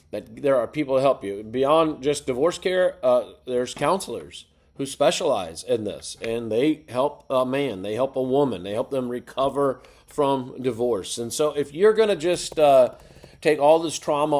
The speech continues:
of this divorce and just plow through it and act like nothing happened and there's no big deal and I'll just figure out how to get over it or whatever,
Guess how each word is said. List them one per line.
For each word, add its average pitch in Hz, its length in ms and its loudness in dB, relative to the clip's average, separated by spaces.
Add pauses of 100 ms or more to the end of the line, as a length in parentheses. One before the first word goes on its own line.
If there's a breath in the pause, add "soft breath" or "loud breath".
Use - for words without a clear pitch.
of 127 100 2
this 139 180 2
divorce 107 640 -4
and 123 140 -6
just 117 220 -12
plow 165 260 2
through 151 360 0
it 98 120 -6
and 110 100 -12
act 139 220 -6
like 135 180 2
nothing 147 320 -4
happened 120 540 -8
and 113 400 -8
there's 101 140 -8
no 139 160 2
big 147 240 -6
deal 135 460 2
and 110 360 -6
I'll 123 140 0
just 151 240 -10
figure 151 240 0
out 120 160 -4
how 135 100 -2
to 131 80 -2
get 123 160 0
over 127 320 2
it 127 180 -2
or 95 300 -6 (220 soft breath)
whatever, 139 640 2